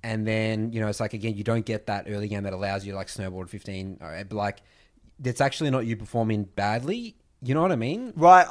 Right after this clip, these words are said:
Speaker 2: okay, so you're
Speaker 1: You see what
Speaker 2: saying
Speaker 1: I'm
Speaker 2: that,
Speaker 1: saying?
Speaker 2: uh, so, right, so, okay, so you're s-
Speaker 1: So it's, like, mistaken, like, I'm playing bad versus actually this is my level of play.
Speaker 2: So how do you identify, h-, how do you differentiate between a game that was out of your control,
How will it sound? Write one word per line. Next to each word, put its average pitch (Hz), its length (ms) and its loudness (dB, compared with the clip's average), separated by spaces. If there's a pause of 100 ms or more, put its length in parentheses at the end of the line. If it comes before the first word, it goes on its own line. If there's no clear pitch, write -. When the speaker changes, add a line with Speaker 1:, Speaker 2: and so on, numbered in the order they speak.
(160)
Speaker 2:
okay, 156 200 6
so 143 160 -2
you're 156 40 6
Speaker 1:
You - 20 6
see 185 120 6
what 175 40 12
Speaker 2:
saying 208 100 8
Speaker 1:
I'm 175 60 8
Speaker 2:
that, 180 80 10
Speaker 1:
saying? 139 180 4
Speaker 2:
uh, 254 100 2
so, 143 300 2
right, 123 320 4
so, 143 240 0 (760)
okay, 113 300 2
so 139 120 -6
you're 127 80 2
s- 123 80 -2
Speaker 1:
So - 200 6
it's, 175 200 4
like, 170 160 4
mistaken, 147 560 2
like, 113 160 -2
I'm 113 100 -2
playing 147 360 4
bad 135 180 4
versus 120 140 -2
actually 131 320 -2
this 120 100 -4
is 127 80 -6
my 117 140 -2
level 107 340 -4
of 92 80 -10
play. 85 320 -6
Speaker 2:
So - 140 -6
how 147 120 10
do 170 80 10
you 185 80 10
identify, 143 720 10
h-, - 140 0
how 131 280 4
do 135 80 2
you 135 60 2
differentiate 127 580 0
between 120 220 -4
a 123 60 -2
game 123 220 2
that 123 100 6
was 127 140 0
out 139 260 6
of - 20 6
your 151 140 8
control, 131 680 4